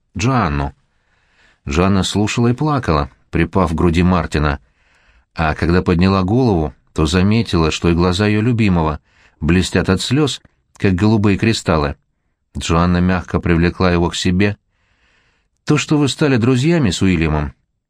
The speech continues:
невероятное облегчение для меня. Но ещё больше я радовалась бы, если бы Уильям выжил.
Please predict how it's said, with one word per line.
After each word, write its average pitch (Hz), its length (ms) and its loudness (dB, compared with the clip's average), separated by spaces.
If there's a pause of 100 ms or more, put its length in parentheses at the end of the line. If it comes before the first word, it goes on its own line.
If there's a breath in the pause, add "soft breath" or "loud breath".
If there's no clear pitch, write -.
(140)
невероятное 95 680 2
облегчение 98 540 0
для 76 140 0
меня. 73 340 0 (840)
Но 120 120 4
ещё 170 240 0
больше 175 360 0
я 113 80 2
радовалась 147 380 0
бы, 123 240 0 (140)
если 135 400 0
бы 143 260 0
Уильям 151 400 2
выжил. 131 460 0